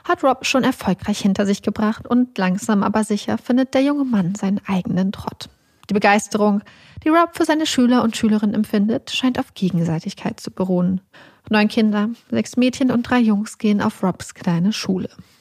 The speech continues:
Viele von ihnen sind verwandt, sind Geschwister und Cousins oder Cousinen. Die Stimmung ist vertraut,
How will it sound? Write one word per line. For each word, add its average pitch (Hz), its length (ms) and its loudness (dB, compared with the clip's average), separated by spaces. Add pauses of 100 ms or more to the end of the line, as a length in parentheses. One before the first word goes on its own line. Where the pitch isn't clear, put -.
(200)
Viele 202 260 2
von 208 180 2
ihnen 208 160 4
sind 214 180 -2
verwandt, 202 560 0 (400)
sind 311 180 -2
Geschwister 330 640 0
und 294 120 -4
Cousins 202 680 0
oder 190 200 0
Cousinen. 196 680 -2 (400)
Die 202 80 2
Stimmung 196 400 2
ist - 160 -10
vertraut, - 560 -4